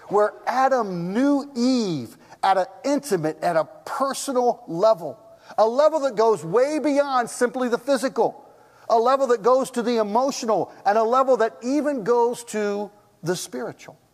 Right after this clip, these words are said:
That Adam knew Eve and Cain was conceived. There's this knowledge that was attained in, in their sexual relationships with each other, of how they cared and how they loved, how they interacted, how their bodies united.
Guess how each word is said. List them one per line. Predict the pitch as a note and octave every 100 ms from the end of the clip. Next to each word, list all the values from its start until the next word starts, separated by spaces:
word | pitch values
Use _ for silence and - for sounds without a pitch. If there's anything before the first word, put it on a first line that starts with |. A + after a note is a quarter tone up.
| _ _ _
That | G#3 A3+
Adam | A3+ A#3 F#3 D#3 D#3
knew | G3 C4+ C4
Eve | F#3+ D3+ A#2 G#2 - _ _ _ _ -
and | C#3+ C3
Cain | F3+ G3+ G3
was | E3
conceived. | - - C#3+ - F3+ D#3 A#2+ - - _
There's | G#3 F#3
this | F#3+ F#3 E3+
knowledge | E3+ G#3 A#3+ B3+ G3+ D#3 A#2
that | G3
was | F3+
attained | F3 - - A#3+ B3+ A#3 F#3 D3+ C3
in, | E3 C#3+ - -
in | G#3+ G#3
their | G3+
sexual | F3 - C4+ A#3+ - B3
relationships | G3+ G3+ G#3+ A3+ F3+ - F#3+ -
with | G#3+ A3+
each | G3+ -
other, | F#3+ G3+ G#3+ F3+
of | - _ _ _ _
how | A3
they | G#3
cared | E3+ - A#3 A#3 F#3+
and | F3
how | G#3
they | G3
loved, | F3+ G#3+ A3
how | F#3+ F#3+
they | G3
interacted, | G3+ G#3+ G3+ G#3 G#3+ G3
how | F#3
their | G3 F#3 - -
bodies | D3+ F#3+ G#3+ G#3+ D#3+
united. | G3 F#3 G3 F3+